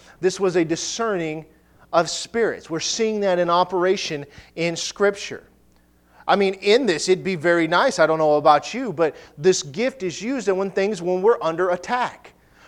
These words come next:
When somebody's under attack. When there have been times that, that we were, we've been praying and stuff, and then I can see,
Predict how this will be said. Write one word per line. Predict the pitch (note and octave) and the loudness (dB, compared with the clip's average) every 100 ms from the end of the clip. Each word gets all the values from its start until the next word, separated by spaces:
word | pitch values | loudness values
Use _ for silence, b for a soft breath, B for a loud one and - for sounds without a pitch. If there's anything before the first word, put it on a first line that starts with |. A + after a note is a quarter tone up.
| b | b
When | G3+ G3+ | 2 2
somebody's | - B3 C4+ G#3 D3 B2+ - | 0 0 6 4 4 -4 -6
under | E3+ D#3+ | -4 -2
attack. | C#3+ - D3 G2 - - _ b b | -4 -4 -6 -6 -12 -20 _ b b
When | F3+ G3 F#3+ | 0 0 0
there | F3+ G3+ | 0 2
have | |
been | F#3 D#3+ | 0 -2
times | F3+ G3 A3 F3+ | 2 2 2 2
that, | E3+ - B B | 2 0 B B
that | F3+ E3+ D3+ | 4 4 2
we | E3+ | 2
were, | F3+ D3 - - E3+ | 2 0 -6 -20 -12
we've | E3+ F#3 | -4 -2
been | E3 D#3 | -2 -2
praying | - E3+ G3 | 0 0 0
and | F#3+ | -2
stuff, | - G#3 G3 | 2 2 2
and | E3+ | -2
then | E3+ | 0
I | E3+ | 0
can | - - | -2 -8
see, | - A3+ G3 | -6 -2 -2